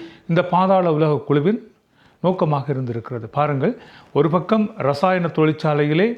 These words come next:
போதைப் பொருட்கள் உற்பத்தி செய்யப்படுகின்றன, இன்னொரு பக்கம் கொலைகள் இடம்பெற்றுக் கொண்டிருக்கின்றன,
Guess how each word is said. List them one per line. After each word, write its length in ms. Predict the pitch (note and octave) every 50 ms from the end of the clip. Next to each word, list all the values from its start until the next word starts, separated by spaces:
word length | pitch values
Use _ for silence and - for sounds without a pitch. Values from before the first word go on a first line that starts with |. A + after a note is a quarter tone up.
| - -
போதைப் 360 | - E3 G3+ A3+ A3 G3+ -
பொருட்கள் 360 | E3+ D#3 C#3+ - - D#3+ D#3+
உற்பத்தி 360 | - D#3 D3 - E3+ C#3+ B2+ A#2+
செய்யப்படுகின்றன, 720 | G#2+ A#2+ A#2 A2+ - A#2+ A2+ A2 A2+ G#2+ A2+ A2 - - -
இன்னொரு 300 | E3 E3 G#3 B3 A#3 G3+
பக்கம் 440 | F3 F3+ D#3 - A3+ A#3 A3 - - -
கொலைகள் 420 | E3 F3 G#3 A#3 G#3+ F#3 G3+ F#3+
இடம்பெற்றுக் 400 | E3 D#3 D#3+ C#3 D3 C#3 - B2
கொண்டிருக்கின்றன, 600 | - A#2+ A2+ A#2 A#2 A2 A#2 A2+ A2 A2+ A#2 A2+